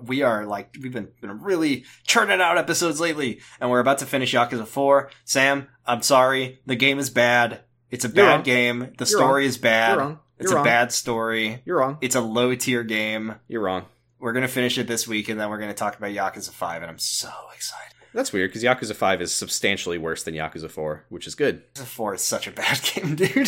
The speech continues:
Speaker 2: Yakuza four is one of the best in the series, and Yakuza five is a massive step down,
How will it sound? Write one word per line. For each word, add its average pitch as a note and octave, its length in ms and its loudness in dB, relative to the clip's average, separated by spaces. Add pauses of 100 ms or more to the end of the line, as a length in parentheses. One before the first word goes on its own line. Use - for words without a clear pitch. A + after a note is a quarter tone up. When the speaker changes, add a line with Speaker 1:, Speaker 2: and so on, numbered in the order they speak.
(120)
Speaker 2:
Yakuza C3+ 320 -4
four A2+ 320 0
is G2 240 -2
one G#2 120 0
of A2+ 40 -2
the A2 60 -2
best F#2+ 240 -4
in F2+ 60 -10
the E2+ 40 -8
series, E2+ 380 -6
and F2+ 80 -8
Yakuza F#2 320 -4
five E2+ 300 -2
is E2 80 -8
a E2+ 40 -4
massive F2+ 540 -4
step - 260 -4
down, D#2 300 -8